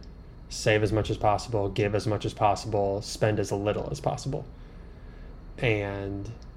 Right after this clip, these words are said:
that was a lot of tension 'cause Caitlin had a more healthy view of money. Like, money is a tool that you can use to enjoy your life as well as benefit other people's lives, and then, of course, save for the future. And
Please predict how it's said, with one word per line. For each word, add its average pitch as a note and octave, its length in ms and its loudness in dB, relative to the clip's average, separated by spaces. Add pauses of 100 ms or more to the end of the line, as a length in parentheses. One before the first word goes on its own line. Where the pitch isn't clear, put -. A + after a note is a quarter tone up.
(300)
that B2 200 8
was A#2 100 4
a A#2+ 40 6
lot G#2 220 4
of - 40 -8
tension D3 500 8
'cause C3 200 4
Caitlin A#2+ 340 2
had G#2+ 140 0
a G2+ 60 4
more G2 180 -2
healthy A2+ 500 8
view A2+ 640 4
of A#2 160 2
money. A2 400 2
Like, G2 240 -4 (460)
money G2+ 200 2
is G2 100 0
a G2+ 60 -2
tool G#2 340 4
that G2 120 -2
you - 100 -6
can G#2+ 140 -4
use G2 240 -4
to G2+ 260 -2
enjoy C#3 520 10 (600)
your C#3+ 120 10
life B2+ 360 12
as A#2 160 2
well G#2 240 6
as G2+ 200 0 (100)
benefit A2 420 4
other G#2+ 200 6
people's G#2+ 320 0
lives, G2 520 0
and G#2 180 -2
then, G2 120 -4
of F#2+ 140 -6
course, - 280 -6 (140)
save G2 220 -2
for B2 80 2
the G#2+ 80 -2
future. - 260 -2 (2000)
And G#2 840 4